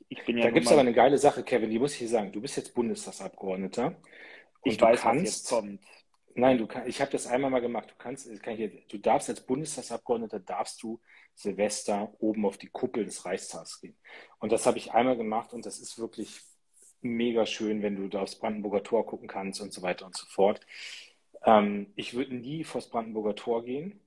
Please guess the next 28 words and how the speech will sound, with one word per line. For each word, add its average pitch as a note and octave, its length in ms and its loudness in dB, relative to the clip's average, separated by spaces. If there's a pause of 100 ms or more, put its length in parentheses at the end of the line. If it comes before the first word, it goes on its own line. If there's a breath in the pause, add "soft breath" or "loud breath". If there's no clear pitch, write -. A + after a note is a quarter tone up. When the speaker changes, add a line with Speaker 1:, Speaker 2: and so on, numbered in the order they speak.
Speaker 2:
also G2+ 240 -8
nie, A2 300 -4
das G#2 200 -8
wäre G2+ 120 -4
für G#2 100 -6
mich G#2 160 -4
das - 140 -12
Allerschlimmste A2 720 -2
in G#2 140 -2
so G#2 100 -2
einem G#2 200 -2
Trubel. B2 420 0
Und G#2 140 0
ich - 80 -4
habe A2+ 100 -2
das - 160 -2
mal G#2 120 -2
einmal A2 220 0
im A2 80 -2
Jahr G2+ 160 2
zweitausend G#2+ 580 -4
in - 40 -10
Hannover G2+ 380 -4
erlebt, F#2+ 380 -10
wo G2 80 -6
die F#2+ 120 -2
dann F#2+ 160 -6
alle F#2+ 360 0